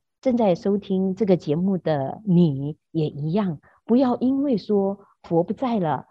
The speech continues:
我们就把这些佛留下来的佛法啊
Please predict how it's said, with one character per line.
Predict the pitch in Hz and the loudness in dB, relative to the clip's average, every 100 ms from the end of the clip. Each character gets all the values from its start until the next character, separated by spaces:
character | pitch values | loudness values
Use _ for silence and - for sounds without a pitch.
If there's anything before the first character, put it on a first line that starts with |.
| _ | _
我 | - 165 | -4 -2
们 | 156 156 | 0 2
就 | 196 | 0
把 | 185 139 | 2 0
这 | 151 170 | 2 2
些 | 165 165 160 | 2 0 0
佛 | - 160 | 0 2
留 | 175 156 | 2 2
下 | 185 220 | 0 -2
来 | 147 156 | -2 -2
的 | 151 | -2
佛 | - 175 165 220 | -4 0 2 0
法 | - - - _ _ _ | 0 -6 -6 _ _ _
啊 | - 147 | -6 -4